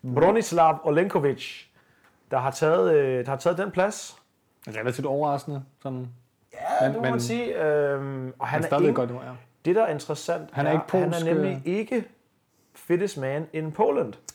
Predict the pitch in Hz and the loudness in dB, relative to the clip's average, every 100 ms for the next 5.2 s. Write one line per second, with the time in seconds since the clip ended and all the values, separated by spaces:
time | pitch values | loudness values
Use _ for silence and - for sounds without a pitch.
0 | _ 143 180 226 - - 117 - _ _ | _ 0 2 2 0 -2 -4 -8 _ _
1 | _ _ _ _ _ _ _ _ 139 175 | _ _ _ _ _ _ _ _ 2 6
2 | 214 - 156 117 - _ _ _ _ _ | 6 6 2 -2 -6 _ _ _ _ _
3 | _ _ - 165 156 190 185 226 208 202 | _ _ 2 2 6 6 8 6 6 4
4 | 175 180 220 - 170 214 175 175 214 175 | 4 4 2 2 2 4 2 2 2 2
5 | 170 156 | 0 -2